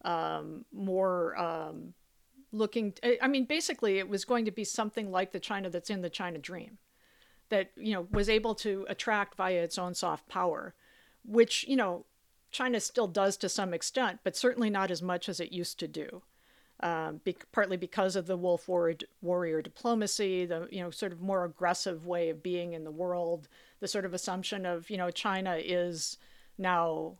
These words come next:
you know, one of the two top global powers, and it can throw its weight around. And a number of countries have voted with their feet by saying, "Well, you know, I mean, so to speak, you know, not that a country can walk anywhere, but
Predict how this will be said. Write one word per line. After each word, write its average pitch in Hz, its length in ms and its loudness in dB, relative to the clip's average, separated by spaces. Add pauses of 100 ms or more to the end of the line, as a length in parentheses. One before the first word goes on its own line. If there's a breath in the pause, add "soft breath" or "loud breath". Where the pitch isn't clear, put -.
(120)
you 185 100 -4
know, 170 100 0
one 180 220 2
of 165 140 -8
the 170 340 -4
two 185 220 -4
top 175 500 -2
global 175 320 2
powers, 175 600 2
and 180 160 -2
it 185 140 -4
can 180 120 -8
throw 170 240 -2
its 156 160 -8
weight 175 180 2
around. 175 460 -6 (480 soft breath)
And 175 440 -4
a 170 60 0
number 202 320 2
of 185 120 -4
countries 185 480 -2
have 170 160 -2
voted 170 400 2
with 165 240 0
their 160 120 0
feet 180 480 -2 (160)
by 175 200 2
saying, 170 400 -4
"Well, 190 540 2
you 190 200 -10
know, 156 180 -6
I - 60 -4
mean, 180 160 -4
so - 160 0
to 156 80 -4
speak, 156 400 -2
you 175 80 -4
know, 156 180 -8 (100)
not 170 160 -6
that 160 120 -6
a 156 40 -8
country 170 320 -4
can 160 160 -4
walk 175 220 2
anywhere, 156 360 -2
but 160 240 2